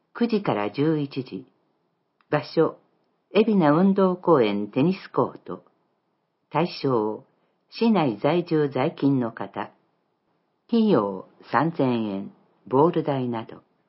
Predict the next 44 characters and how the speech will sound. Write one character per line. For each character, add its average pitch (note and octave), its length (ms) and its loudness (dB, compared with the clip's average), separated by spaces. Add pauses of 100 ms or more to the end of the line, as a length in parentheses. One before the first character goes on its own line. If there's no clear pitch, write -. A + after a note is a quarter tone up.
(380)
申 G3 300 0
し - 120 -16
込 E3 140 2
み、 D3 280 0 (560)
往 G3 220 4
復 - 220 -6
は G3 160 0
が E3 120 0
き C3 160 -2
に B2 360 -2
住 G3+ 240 0
所、 - 400 2
氏 F#3 180 0
名、 G2+ 380 0 (100)
年 E3 280 0
齢、 C#3 380 0
電 E3+ 240 0
話 G#3+ 140 0
番 G3 240 2
号 G#2+ 240 -2
を F#2+ 80 -6
記 A#2 180 -6
入 A#2 200 -2
し、 F#2+ 280 -8 (680)
海 E3+ 240 2
老 G#3 40 2
名 G3+ 160 2
郵 F3+ 240 4
便 D3+ 260 2
局 A#2 460 -4
支 - 160 -10
所 G#3 120 0
箱 C3 340 -2
九 F#3 260 2
号 F2 280 -4
へ。 F#2+ 160 -18 (1120)
十 F#3 240 0
月 G3 280 2
二 D#3+ 200 0
十 - 80 -20
日 D#3 200 0
月 D3+ 300 -2
曜 A#2+ 220 4
必 - 180 -12